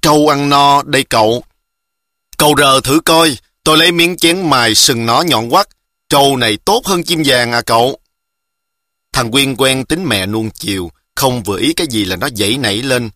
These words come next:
Nó đưa chân đạp nhẹp mấy con trâu đất khóc ré lên. Nó khóc mà không chảy nước mắt. Bào không khóc mà nước mắt cứ tuôn ra. Bào tức, sợ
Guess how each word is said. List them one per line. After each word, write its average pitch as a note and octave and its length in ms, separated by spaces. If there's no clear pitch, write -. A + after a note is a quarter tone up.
Nó G#3 120
đưa F#3+ 140
chân E3+ 280
đạp A2+ 240
nhẹp A#2+ 320
mấy F#3 120
con D3+ 180
trâu C3+ 200
đất E3+ 220
khóc - 160
ré F3+ 240
lên. B2+ 260
Nó C#3 240
khóc - 160
mà G2 160
không G#2+ 200
chảy F2 260
nước G#2+ 180
mắt. E3+ 220
Bào A2 380
không A#2+ 220
khóc G3+ 200
mà F#2 120
nước G#2+ 220
mắt D3+ 240
cứ D#3+ 180
tuôn C#3 200
ra. B2+ 300
Bào B2 220
tức, - 240
sợ F#2+ 520